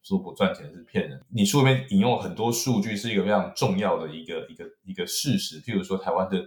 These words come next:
病房费用是全世界真的比五星级饭店还要低的国家。我自己当然知道，可是也是你提醒这个事实，让我觉得，诶，对啊，为什么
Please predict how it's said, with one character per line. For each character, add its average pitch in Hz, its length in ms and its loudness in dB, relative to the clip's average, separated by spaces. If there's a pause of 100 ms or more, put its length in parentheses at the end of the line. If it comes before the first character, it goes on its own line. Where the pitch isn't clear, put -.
(220)
病 117 160 6
房 90 180 2
费 104 160 2
用 95 160 4
是 101 80 -6
全 - 240 -2
世 139 120 2
界 127 280 0 (160)
真 110 180 4
的 107 160 8
比 82 460 -6
五 92 140 -6
星 117 180 -4
级 95 140 0
饭 98 160 4
店 95 120 2
还 85 80 -4
要 80 120 0
低 - 160 -10
的 82 140 -6
国 73 200 -14
家。 - 160 -8
我 98 180 -2
自 151 140 -2
己 107 140 4
当 123 100 6
然 120 160 4
知 117 240 0
道， - 180 6
可 - 80 -2
是 - 140 -4
也 95 100 0
是 110 240 -6 (280)
你 95 100 0
提 120 160 2
醒 107 160 4
这 113 60 2
个 113 80 4
事 107 160 -2
实， 95 100 -4
让 101 140 4
我 85 100 0
觉 82 120 -14
得， - 80 -16
诶， - 120 -14 (140)
对 107 240 2
啊， 78 140 -10
为 104 120 -6
什 104 120 -10
么 69 60 -10